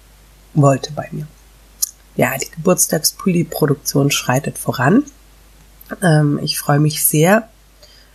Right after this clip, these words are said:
an der Qualität von dem Drops Flora Garn, das ja ganz neu war und das ich zum Einführungspreis,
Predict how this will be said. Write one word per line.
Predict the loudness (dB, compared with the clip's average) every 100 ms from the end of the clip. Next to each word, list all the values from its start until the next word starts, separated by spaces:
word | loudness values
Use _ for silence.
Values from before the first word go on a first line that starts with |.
| _
an | -2 0
der | 0
Qualität | 0 -2 0 -2 -2 -4
von | -2 0 0
dem | 2 2 0 -4 -18 -20 _ _ _ _ _ _ _ _ _ _ _
Drops | -4 -4 0 -2
Flora | 2 2 4 2
Garn, | 2 4 4 2 -2 _ _ _ -8
das | -4 0 0
ja | -2 -2
ganz | -2 0 -2
neu | -2 -2 0
war | 0 2 0 -2 -16 -18 -18 _
und | -2 0 0
das | -2 -2
ich | -4 -2
zum | -2
Einführungspreis, | 0 -2 -4 0 2 2 0 -4 -2 -2 -2 -2